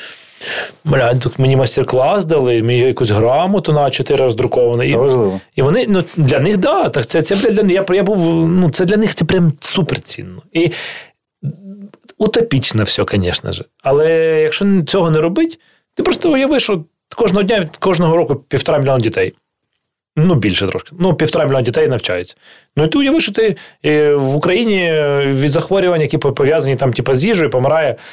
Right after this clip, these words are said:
Speaker 1: Ми другі, другі зараз в світі по цим захворюванням, ну, але це за, за статистикою Світової організації здоров'я.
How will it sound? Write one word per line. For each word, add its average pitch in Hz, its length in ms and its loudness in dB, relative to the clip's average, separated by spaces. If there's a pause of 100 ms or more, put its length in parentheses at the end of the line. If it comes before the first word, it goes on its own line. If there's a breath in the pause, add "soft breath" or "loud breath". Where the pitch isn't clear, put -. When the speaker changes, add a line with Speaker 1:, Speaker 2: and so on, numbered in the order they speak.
(960 loud breath)
Speaker 1:
Ми 151 100 2
другі, 160 280 2
другі 160 300 0
зараз 139 320 0
в - 80 -8
світі 160 420 0
по 135 340 0
цим 143 280 -2
захворюванням, 156 440 0
ну, 208 60 2
але 160 140 0
це 110 100 -4
за, 127 60 2 (140)
за 131 100 0
статистикою 151 460 -2
Світової 165 240 0
організації 131 320 0
здоров'я. 104 460 0